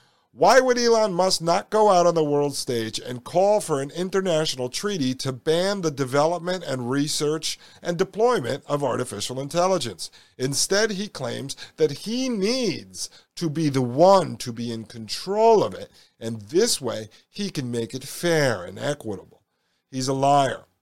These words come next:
He's a con man. He is building artificial intelligence. He and many others are part of this game. None of them are looking out for your interest.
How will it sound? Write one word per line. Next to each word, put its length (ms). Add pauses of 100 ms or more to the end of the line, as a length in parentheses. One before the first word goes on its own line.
(300)
He's 160
a 40
con 380
man. 300 (500)
He 200
is 140
building 360
artificial 580
intelligence. 760 (540)
He 480 (100)
and 240
many 280
others 480
are 140
part 280
of 120
this 180
game. 380 (420)
None 320
of 140
them 220
are 80
looking 340
out 320
for 180
your 380
interest. 520